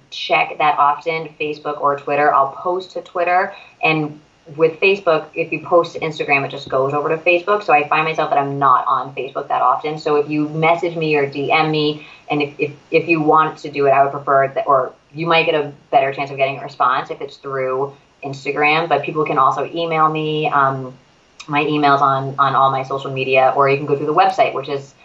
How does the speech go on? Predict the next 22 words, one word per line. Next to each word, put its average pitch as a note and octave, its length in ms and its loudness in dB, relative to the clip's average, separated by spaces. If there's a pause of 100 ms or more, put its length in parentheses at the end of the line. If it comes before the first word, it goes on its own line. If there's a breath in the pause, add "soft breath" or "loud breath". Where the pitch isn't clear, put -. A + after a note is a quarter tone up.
(200 soft breath)
hilariously C#3 460 0
infertile B2+ 580 2
dot C3+ 200 0
com, C3 300 0
and C#3 140 -4
you C3+ 60 -6
can, C3+ 140 -10
there's C3 360 -2 (160)
merchandise, F#3+ 600 2
and C#3+ 360 -6
if D#3+ 200 2
you D#3+ 120 -6
don't F3 400 2
know D#3 260 4
if F#3+ 140 -2
you G#3 100 -4
wanna G3+ 260 0
buy G3 180 2
the G3+ 80 -4
book - 220 -6
or G#3+ 120 -4
not, A3 360 2